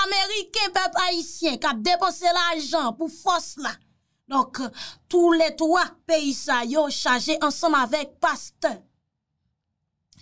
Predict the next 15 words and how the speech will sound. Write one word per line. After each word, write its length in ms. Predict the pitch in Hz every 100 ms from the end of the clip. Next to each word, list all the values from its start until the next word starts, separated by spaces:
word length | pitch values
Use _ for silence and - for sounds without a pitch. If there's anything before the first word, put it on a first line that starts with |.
| - - - 254
Eh 100 | 233
bien, 140 | 262
mes 100 | 262
chers 300 | - 302 254
compatriotes, 1000 | 277 285 269 269 254 269 262 - - - _ _ _ _ _ _
pasteur 460 | 262 247 - 302 269
Sila, 400 | - 285 240 233
ça, 260 | - 220
yo, 320 | 202 240 226 - _ _ _ -
yo 100 | 254
pral 320 | 330 311 220
prier 460 | 330 339 381 359 330
pour 140 | 320 311
force 420 | - 302 269 -
Kenya. 540 | 339 294 277 247 196